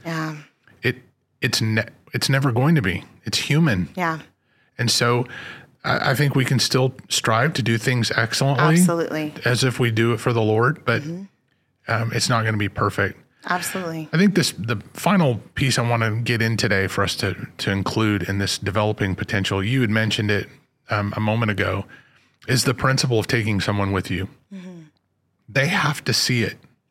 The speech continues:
Speaker 1: Yeah.
Speaker 2: I, I, you know, we've been to different conferences together and,
Speaker 1: Mm-hmm.
Speaker 2: and, and met with pastors. And all. One of the most common things I ever hear pastors say, not just Christians in the church, but
Speaker 1: Mm-hmm.
Speaker 2: pastors say to me,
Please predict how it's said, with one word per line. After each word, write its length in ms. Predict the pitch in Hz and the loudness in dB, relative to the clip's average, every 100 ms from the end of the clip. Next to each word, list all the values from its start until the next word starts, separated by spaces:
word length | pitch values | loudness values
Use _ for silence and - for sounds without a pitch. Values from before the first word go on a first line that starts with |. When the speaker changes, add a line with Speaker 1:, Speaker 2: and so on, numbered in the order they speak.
| - | -10
Speaker 1:
Yeah. 240 | 165 160 - _ _ - | -10 -10 -14 _ _ -8
Speaker 2:
I, 100 | - - | -8 -6
I, 100 | - - | -10 -10
you 140 | - 127 | -4 0
know, 160 | 110 113 | 0 0
we've 220 | 139 131 | 0 2
been 180 | 139 135 | 2 2
to 120 | 113 101 104 | 0 -2 -6
different 260 | 110 107 | -2 -2
conferences 640 | - 107 104 104 107 98 - | 2 0 2 0 0 0 0
together 560 | - 104 104 101 101 101 | -2 0 2 2 2 2
and, 200 | 95 82 | 0 -2
Speaker 1:
Mm-hmm. 80 | 101 | -2
Speaker 2:
and, 320 | 98 98 110 - | -2 -2 -6 -6
and 120 | 104 | -2
met 160 | 107 - | -2 -2
with 120 | - | -2
pastors. 480 | 107 104 - 98 90 | 0 0 0 -2 0
And 60 | |
all. 60 | 98 - 107 120 | -2 -4 -6 -4
One 120 | 123 139 | 0 2
of 40 | |
the 60 | 123 | 2
most 220 | 113 - | 0 0
common 340 | - 117 127 | 0 2 2
things 340 | 110 104 92 - | 0 0 -2 -2
I 120 | 107 - | -4 0
ever 240 | 127 131 | 0 0
hear 180 | 107 107 | 2 -2
pastors 520 | - - 143 - 127 | 0 0 0 0 -2
say, 100 | 110 | 0
not 200 | 107 131 165 | 0 2 2
just 400 | 185 - - - | 0 -4 -10 0
Christians 640 | - - 117 101 104 - | 0 2 0 0 -2 -2
in 80 | 117 | -2
the 80 | 104 | 0
church, 440 | - 165 - - - | 2 2 0 -4 -6
but 120 | 117 | -6
Speaker 1:
Mm-hmm. 100 | 165 | -2
Speaker 2:
pastors 720 | 143 139 160 - 101 101 - | 2 2 0 -2 -2 -2 -2
say 240 | - 127 120 | 0 0 2
to 80 | |
me, 240 | 95 98 | 0 -2